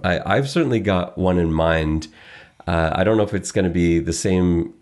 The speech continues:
as yours or not. To me, it's just how spectacular that Davaris Daniels touchdown was, to me, is the play of the game. I don't think it was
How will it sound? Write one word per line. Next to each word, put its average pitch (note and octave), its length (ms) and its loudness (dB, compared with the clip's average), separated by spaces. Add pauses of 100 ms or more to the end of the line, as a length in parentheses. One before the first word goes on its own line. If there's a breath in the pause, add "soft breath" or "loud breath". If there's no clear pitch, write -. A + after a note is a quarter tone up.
(120)
as E2 720 -2 (220)
yours F2+ 500 2
or E2 100 0
not. E2+ 400 0
To A2 80 -2
me, C#3 380 0 (440 loud breath)
it's C3+ 200 -2
just E3+ 380 -4
how D3 260 0
spectacular B2 880 -2
that F#2 220 -2
Davaris F2+ 360 0
Daniels F2+ 400 0
touchdown G2 480 -2
was, F#2+ 320 0
to G#2+ 100 -4
me, G2 300 0
is G2 140 -4
the E2 80 -6
play F2+ 220 -2
of F#2 100 0
the F#2 80 -2
game. F#2 240 0
I C3+ 80 -2
don't G3 180 0
think G3 140 -2
it E3+ 80 0
was A#2 220 -4